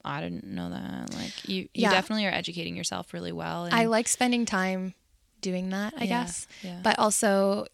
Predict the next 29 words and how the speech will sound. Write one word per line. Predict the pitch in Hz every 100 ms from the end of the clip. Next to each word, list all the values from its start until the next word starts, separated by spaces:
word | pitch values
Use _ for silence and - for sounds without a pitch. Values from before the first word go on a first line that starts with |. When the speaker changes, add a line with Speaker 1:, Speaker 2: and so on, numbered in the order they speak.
| -
Speaker 2:
y-, | 196 202 -
you | 220 220
don't | 240 202
hold | 190
back | 185 185 -
and, | 208
like, | 202 202
you'll | 202 202
correct | 202 202 -
me | 208
if | 202
I'm | - 214 202
wrong | 196 196
because | 220 220 208
I'm | 208
still | - 214
learning. | 202 185 190 196 -
I'm, | 214 202
Speaker 1:
Yeah, | 175 165 -
I | 208
Speaker 2:
I'm |
Speaker 1:
mean, | 214 208 202 180
Speaker 2:
on | 226
Speaker 1:
you're | 208
Speaker 2:
the |
Speaker 1:
my | 190
Speaker 2:
journey. | 185 190
Speaker 1:
sister, | 208 165 175
so | - 170 - 180